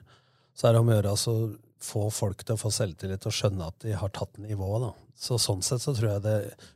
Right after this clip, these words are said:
ubevisst ligger litt mer seriøsitet i det enn et lag som er topp seks, da, som kanskje eksperimenterer litt mer med formasjoner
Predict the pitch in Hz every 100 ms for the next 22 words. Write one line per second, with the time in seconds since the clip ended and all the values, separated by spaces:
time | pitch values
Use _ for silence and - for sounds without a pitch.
0 | - 110 87 101 - 101 92 98 101 107
1 | - 95 98 - 101 87 - 101 98 107
2 | 101 - - - - - 113 110 110 120
3 | 107 104 110 - 90 87 85 110 98 95
4 | 98 - - - - - - - - 127
5 | - 131 113 - 107 - _ _ _ 120
6 | 104 104 - - 117 113 107 107 98 104
7 | 95 - 98 92 101 - 95 95 - 95
8 | 90 101